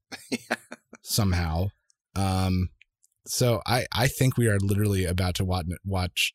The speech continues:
Speaker 2: the fall of The Rock.
Speaker 1: And the reason it'll be the fall of The Rock is he's still gonna try to take too much power and creative control over these projects, when what made him good was him being in other people's films that were,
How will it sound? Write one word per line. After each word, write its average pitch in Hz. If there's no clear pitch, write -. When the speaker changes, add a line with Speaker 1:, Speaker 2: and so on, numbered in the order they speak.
Speaker 2:
the 101
fall 92
of 85
The 82
Rock. 73
Speaker 1:
And 101
the 98
reason 113
it'll 101
be 104
the 90
fall 135
of 95
The 76
Rock 73
is -
he's 87
still -
gonna 90
try 87
to 82
take 87
too -
much 80
power 82
and 76
creative 82
control 90
over 80
these 78
projects, 80
when 87
what 82
made 98
him 90
good 92
was 82
him 101
being 92
in 87
other 95
people's 92
films 87
that -
were, 78